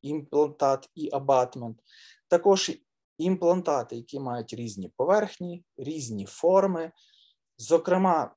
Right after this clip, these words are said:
можете побачити серед-, на-, всере-, е, всередині цієї лінійки імплантат, який має активну поверхню на кінчику, е, самого імплантата в ділянці, е, верхньої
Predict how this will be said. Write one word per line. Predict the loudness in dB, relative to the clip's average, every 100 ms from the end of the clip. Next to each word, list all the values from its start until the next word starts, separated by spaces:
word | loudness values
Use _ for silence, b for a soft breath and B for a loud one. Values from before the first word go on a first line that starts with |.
| -10
можете | -4 -2 0 -2
побачити | 0 2 2 2 -4 -4
серед-, | -2 4 4 4
на-, | -2
всере-, | -4 -2 0 0
е, | 0 -2 -4 _
всередині | -2 2 4 2 -2 -4 -10 -14
цієї | -14 -8 -6 -6 -6
лінійки | -8 -8 -8 -10 -10
імплантат, | -6 -6 -2 0 0 -4
який | -10 -10
має | -6 -4 -6
активну | -6 -4 -4 -4 -8
поверхню | -6 -4 -6 -10 -14
на | -12
кінчику, | -6 -6 -6 -8 -8 -8 b b b b b _ _ _ _ _ _ -12 -4
е, | -2 0
самого | 0 2 2 0
імплантата | -2 -2 -2 -2 0 -2 -2 -8
в |
ділянці, | -6 -6 -6 -6 -8 -6 -8 -8
е, | -4 -4 -6 _
верхньої | 0 0 0 -6 -10 -10